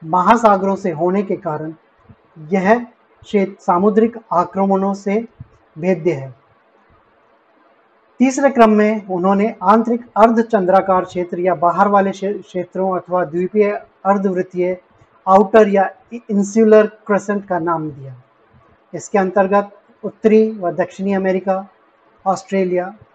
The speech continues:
सहारा के दक्षिण का अफ्रीका तथा ग्रेट ब्रिटेन व जापान के द्वीप समूह को शामिल किया।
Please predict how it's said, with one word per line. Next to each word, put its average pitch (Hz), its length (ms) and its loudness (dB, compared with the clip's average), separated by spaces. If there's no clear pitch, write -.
सहारा 185 440 2
के 202 160 -2
दक्षिण 190 440 -4
का 196 120 -2
अफ्रीका 185 560 -4
तथा 196 180 0
ग्रेट 196 380 -4
ब्रिटेन 196 340 -4
व 180 140 0
जापान 190 400 -2
के 190 100 -6
द्वीप 190 240 -4
समूह 175 340 -6
को 214 180 -2
शामिल 165 420 -6
किया। 151 340 -18